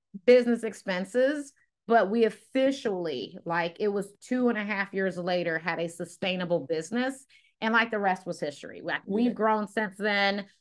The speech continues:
Speaker 1: The next year, we sold out all of our one-on-one coaching, got so busy, hired my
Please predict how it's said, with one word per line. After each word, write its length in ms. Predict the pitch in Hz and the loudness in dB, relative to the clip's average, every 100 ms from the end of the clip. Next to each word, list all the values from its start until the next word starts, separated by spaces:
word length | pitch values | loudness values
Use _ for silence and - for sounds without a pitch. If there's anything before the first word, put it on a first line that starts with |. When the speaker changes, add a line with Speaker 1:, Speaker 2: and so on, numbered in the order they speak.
| _ | _
Speaker 1:
The 80 | 185 | -2
next 340 | 190 202 - 214 | 0 -2 -2 -2
year, 180 | 202 | 0
we 100 | 190 | 0
sold 320 | 196 185 185 180 | -2 -4 -2 0
out 240 | 175 - - | -2 -2 0
all 240 | 190 185 | 2 2
of 100 | 175 | 2
our 160 | 175 165 | 2 0
one-on-one 460 | 170 165 165 156 | -4 -4 -4 -6
coaching, 640 | - 226 240 247 247 269 269 - _ - | -2 0 0 0 2 2 0 -6 _ -2
got 220 | 196 - | 0 0
so 140 | 214 | -4
busy, 600 | 180 233 233 247 240 240 - _ _ _ | 4 6 6 2 0 -2 -8 _ _ _
hired 300 | 202 196 208 | 2 4 4
my 300 | 185 180 180 | 4 2 2